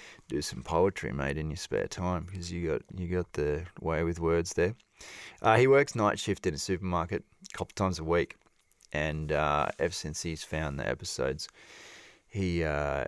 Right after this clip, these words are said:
gets so excited when one pops up, and he, um, he, he works away, um, listening to that and having a laugh. <clears throat> Now, this is a bit that really kind of choked me up when I was reading it.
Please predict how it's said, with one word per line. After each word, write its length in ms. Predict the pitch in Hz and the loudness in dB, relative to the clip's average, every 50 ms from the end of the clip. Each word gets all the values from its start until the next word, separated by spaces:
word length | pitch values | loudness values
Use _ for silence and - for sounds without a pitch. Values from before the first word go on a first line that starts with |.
| - 73 | -4 -2
gets 240 | 71 80 78 - - - | -2 -2 -2 -2 -4 -8
so 180 | - - - 87 | -10 -6 -2 -2
excited 540 | 69 67 - - 82 76 78 78 80 78 78 | -2 -2 -2 0 2 4 4 4 2 0 -2
when 180 | 76 69 71 | -4 -4 -4
one 180 | 73 73 71 76 | -2 -4 -4 -4
pops 340 | - - 71 - - - - | -4 -4 -4 -4 -4 -2 -2
up, 260 | 69 73 - - - | 0 -2 -2 -4 -6
and 240 | 80 78 73 73 76 | -6 -6 -6 -6 -6
he, 300 | 78 73 71 71 78 78 | -6 -6 -6 -6 -4 -4
um, 460 | 73 69 67 67 71 - - 87 - - _ _ _ _ _ _ _ _ _ _ _ _ _ _ _ _ - | -4 -2 -4 -4 -6 -8 -10 -12 -14 -18 _ _ _ _ _ _ _ _ _ _ _ _ _ _ _ _ -6
he, 160 | 98 90 - - | -6 -4 -4 -2
he 140 | 87 82 | -2 0
works 360 | 73 73 67 64 - - - - | 2 4 2 2 2 0 -4 -2
away, 360 | 67 67 71 69 73 71 80 - _ _ _ _ _ _ _ _ _ _ _ - - - _ _ - - - - | 0 2 2 2 2 0 -2 -6 _ _ _ _ _ _ _ _ _ _ _ -20 -20 -20 _ _ -20 -12 -6 -2
um, 260 | 80 82 80 80 85 | 0 2 2 2 0
listening 320 | 85 87 - - 85 80 | -2 -4 -4 -4 -4 -2
to 60 | 78 | 0
that 300 | 78 87 101 113 113 - - - - - - - - - - - - - - - _ _ - | 4 4 4 4 4 0 -6 -18 -20 -18 -18 -18 -18 -20 -20 -20 -20 -20 -20 -20 _ _ -6
and 140 | - 90 101 | -2 0 0
having 200 | 107 101 95 95 | 2 2 2 2
a 100 | 92 90 | 4 4
laugh. 420 | 90 90 92 95 107 - - - - - _ _ _ | 4 6 6 4 4 2 -2 -8 -14 -18 _ _ _
<clears throat> 280 | - 147 151 147 - - | -4 -2 -2 -2 -2 0
Now, 200 | 123 120 120 117 120 | 0 2 4 4 4
this 80 | - 123 120 123 131 | 6 8 8 8 8
is 140 | 131 131 120 | 6 2 -2
a 60 | 107 | 2
bit 100 | 92 101 | 4 6
that 140 | 82 82 85 | 6 6 6
really 240 | 82 87 90 87 85 | 6 6 6 6 4
kind 300 | - - 87 80 78 73 | 2 -2 -4 -4 -4 -4
of 300 | 69 67 - - - - - _ _ _ - - - - - | -4 -6 -8 -12 -16 -18 -20 _ _ _ -20 -18 -16 -10 -4
choked 320 | - 107 92 90 - - | 0 0 0 0 0 -2
me 60 | 82 80 | -4 -2
up 120 | 80 62 | -2 -2
when 120 | - 69 | -4 -6
I 60 | 76 76 | -6 -6
was 140 | 78 - | -6 -2
reading 340 | 76 80 85 87 87 90 82 69 | 0 0 0 0 0 -2 -4 -6
it. 200 | 67 65 - | -8 -8 -10